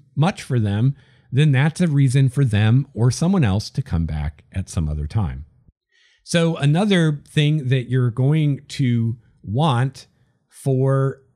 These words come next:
a West Marches campaign, in addition to having encounter areas that you've come up with, is also encounter tables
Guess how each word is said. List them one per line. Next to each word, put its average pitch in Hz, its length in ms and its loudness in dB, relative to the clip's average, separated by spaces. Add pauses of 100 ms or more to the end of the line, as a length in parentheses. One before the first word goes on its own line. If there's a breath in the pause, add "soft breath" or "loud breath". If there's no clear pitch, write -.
(140)
a 131 100 -2
West 123 280 0
Marches 107 280 -2
campaign, 95 560 0
in 135 140 2
addition 143 640 2
to 120 280 0
having 117 520 0
encounter 131 480 -2
areas 98 380 -2
that 110 80 -2
you've 95 160 -4
come 110 160 0
up 87 180 -2
with, 95 280 -6 (840 soft breath)
is 147 300 0
also 139 720 -2
encounter 85 880 -2
tables 151 580 -4